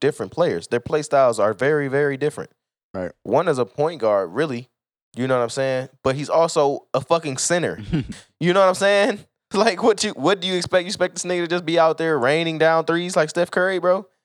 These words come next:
Speaker 1: He's running niggas over into the paint.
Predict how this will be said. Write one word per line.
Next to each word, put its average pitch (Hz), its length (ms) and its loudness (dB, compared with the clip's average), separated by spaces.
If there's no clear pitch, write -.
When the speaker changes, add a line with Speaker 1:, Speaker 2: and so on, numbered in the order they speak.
Speaker 1:
He's 220 240 0
running 233 340 4
niggas 214 240 2
over 220 360 4
into 202 260 0
the 190 100 0
paint. - 560 -4